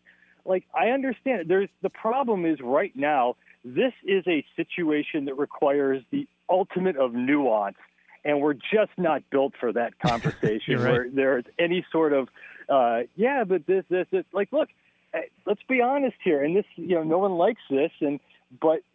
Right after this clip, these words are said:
Speaker 1: the reality is the graphic came <laughs> out, and if you look at which states are playing football and which aren't,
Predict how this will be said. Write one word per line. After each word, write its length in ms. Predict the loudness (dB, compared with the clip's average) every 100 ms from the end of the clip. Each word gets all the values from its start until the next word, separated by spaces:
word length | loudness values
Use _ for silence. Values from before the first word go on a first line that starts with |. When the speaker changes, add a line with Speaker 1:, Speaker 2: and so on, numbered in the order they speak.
| -4
Speaker 1:
the 80 | 0
reality 480 | 2 2 2 0
is 80 | -2
the 80 | -2
graphic 400 | 0 0 0 -8
came 240 | -6 -4 -4
<laughs> 0 |
out, 300 | -2 -4 -2
and 180 | -4 -4
if 120 | -4
you 120 | -8
look 340 | -2 2 2 0
at 200 | -2 -2 _
which 240 | -2 -2 -4
states 240 | 0 0 0
are 80 | -4
playing 320 | 0 0 0 -2
football 380 | -2 2 0 2
and 60 |
which 160 | -2 -2
aren't, 280 | 0 0